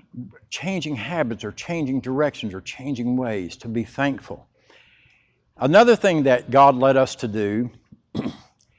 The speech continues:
is in every business that we work with, uh, the businesses that we buy and the businesses that we start, <clears throat> every week we have a, a list. Uh, and in this list we have people, pressures, and problems, right? We, we, you have all this stuff.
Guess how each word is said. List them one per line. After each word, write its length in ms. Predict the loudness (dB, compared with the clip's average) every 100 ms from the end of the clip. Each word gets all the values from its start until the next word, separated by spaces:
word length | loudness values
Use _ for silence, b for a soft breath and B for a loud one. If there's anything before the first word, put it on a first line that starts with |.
| _ _
is 340 | 2 4 4 2
in 300 | 2 4 6
every 260 | 4 4 2
business 600 | 0 0 0 -6 -8 -2
that 200 | -2 0
we 220 | -2 -2
work 340 | -2 -4 -6
with, 300 | -4 -4 -6 -12 _ _ _ _ _ _ _ _ _ -20 _ _ _ _ _
uh, 380 | 2 4 4 2
the 140 | -2
businesses 760 | 2 2 2 -2 -2 -4 -6 -4
that 200 | -4 -2
we 120 | -8
buy 640 | 4 6 8 6 2 -2 -6
and 180 | -8
the 40 | -6
businesses 680 | -6 -6 -6 -8 -6 -8 -2
that 340 | 2 2 0 -6
we 460 | -4 -4 -6 -10 _ _ _ _
start, 520 | -14 2 6 8 6 0 _ _
<clears throat> 1400 | -4 -4 -6 -14 _ _ _ _ _ _ _ _ _ _
every 260 | 6 6 6
week 280 | 6 4 4
we 200 | 0 0
have 400 | 4 6 6 4
a, 300 | 2 2 0
a 120 | -2
list. 500 | 2 2 2 -2 -12 -6
Uh, 140 | -6 -4
and 180 | -8
in 440 | -6 -6 -4 -2 0
this 340 | 0 -4 -4
list 220 | -4 -2
we 80 | -2
have 200 | -4 -4
people, 220 | -6 -8
pressures, 420 | 0 2 2 -2 -6
and 140 | -6
problems, 480 | -2 -2 -2 -8 -2
right? 200 | -2 -2
We, 220 | -6 -6
we, 140 | -8
you 120 | -8 -2
have 180 | -2
all 200 | 2 2
this 160 | 2 -2
stuff. 240 | -2 -4